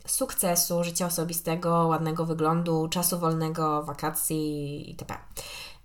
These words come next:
Na szczęście w moim przypadku nie jest to taka ślepa zazdrość w stylu, że tej to się udało,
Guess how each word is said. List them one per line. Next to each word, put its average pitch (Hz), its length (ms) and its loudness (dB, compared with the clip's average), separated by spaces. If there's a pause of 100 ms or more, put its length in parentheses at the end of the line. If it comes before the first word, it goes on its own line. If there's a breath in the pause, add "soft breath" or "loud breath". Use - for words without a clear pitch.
Na 202 180 2
szczęście 233 360 2
w 214 60 -4
moim 233 280 6
przypadku 226 520 -2
nie 220 260 0
jest 214 140 4
to 190 80 0
taka 180 220 -4
ślepa 185 560 0
zazdrość 170 500 0
w - 40 2
stylu, 160 520 2
że 156 400 -4 (300)
tej 147 180 -6
to 160 80 -8
się 175 200 0
udało, 226 720 6